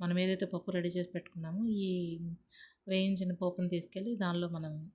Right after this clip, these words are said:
వేసేసుకోవాలి. చూడండి, పప్పులో వేసేసుకుంటున్నాను, వేసేసుకున్నాను అనమాట. దీనిలోనే కొత్తిమీర కూడా వేసేసుకుని కలుపుకుంటే మనకి పప్పు రెడీ అయిపోతుంది.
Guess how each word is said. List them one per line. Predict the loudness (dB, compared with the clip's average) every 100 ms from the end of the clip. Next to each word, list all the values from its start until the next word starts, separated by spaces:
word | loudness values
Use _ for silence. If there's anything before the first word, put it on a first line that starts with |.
| 0
వేసేసుకోవాలి. | 0 0 -2 -6 -12 -16 -16 _ _ _ _ _ _ _ _ _ _ _ _ -10 -2
చూడండి, | 2 2
పప్పులో | 0 -4 0
వేసేసుకుంటున్నాను, | 0 0 -2 -6 -8 -8 -4 -2 -4 -6 _ _ _ -20 _ _ _ _ _ _ _ _ _
వేసేసుకున్నాను | 0 2 0 -4 -6 -6 -4
అనమాట. | -6 -8 -14 -20 _ 2
దీనిలోనే | 4 4 2
కొత్తిమీర | 2 2 2 2
కూడా | 2 2
వేసేసుకుని | 2 2 0 0 -2 -2
కలుపుకుంటే | -2 -4 -10 -6 -2
మనకి | 0 0 -4
పప్పు | -6 -6 -2
రెడీ | -2 0
అయిపోతుంది. | -2 -4 -10 -12 -10 -12